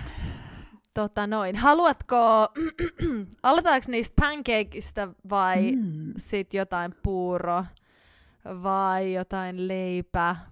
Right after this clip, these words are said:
Speaker 1: vai jotain omelet?
Speaker 2: Mun mielestä,
Speaker 1: tyylistä
Speaker 2: mun
Speaker 1: vai?
Speaker 2: mielestä toi oli hyvä toi, toi pancake. Mun mielestä toi banaani, eikö se oli joku banaanipannarit? Se on musta ihana.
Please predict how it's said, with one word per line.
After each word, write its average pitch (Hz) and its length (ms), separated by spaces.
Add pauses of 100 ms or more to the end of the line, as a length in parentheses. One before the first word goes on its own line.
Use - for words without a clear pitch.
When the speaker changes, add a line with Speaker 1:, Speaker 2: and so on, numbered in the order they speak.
(140)
Speaker 1:
vai 180 300
jotain 180 360
omelet? 175 760 (600)
Speaker 2:
Mun 277 140
mielestä, 269 280
Speaker 1:
tyylistä - 260
Speaker 2:
mun 233 100
Speaker 1:
vai? 330 40
Speaker 2:
mielestä 262 260
toi 214 160
oli 185 140
hyvä 185 200
toi, 147 420
toi 156 140 (100)
pancake. 160 640
Mun 202 120
mielestä 190 180
toi 170 120
banaani, - 540
eikö 185 120
se 220 80
oli 214 40
joku 190 120
banaanipannarit? 156 920
Se 208 60
on 208 60
musta 196 220
ihana. 180 300